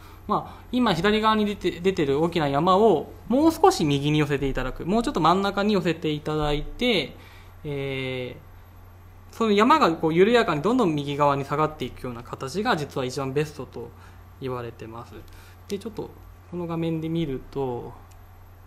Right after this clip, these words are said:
えーと、ちょっと今こう、実際の星空の下にいるわけじゃないので、ちょっと難しいんですが、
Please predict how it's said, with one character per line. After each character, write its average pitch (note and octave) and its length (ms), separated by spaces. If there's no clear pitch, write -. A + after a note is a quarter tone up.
え C3 600
ー - 20
と、 - 80
ち - 100
ょ - 20
っ - 40
と - 80
今 F3 160
こ E3+ 380
う、 - 500
実 D3 100
際 G3+ 120
の G3 120
星 F#3+ 160
空 A3 120
の E3 80
下 D3 140
に B2+ 60
い - 20
る D#3+ 100
わ F3+ 100
け D3+ 120
じ C3+ 40
ゃ C3+ 60
な C3+ 140
い C3+ 40
の B2 120
で、 A#2 260
ち - 80
ょ - 20
っ A#3+ 40
と C#3+ 200
難 D3+ 200
し D#3 80
い E3+ 60
ん D3+ 40
で B2+ 80
す A#2+ 140
が、 B2 380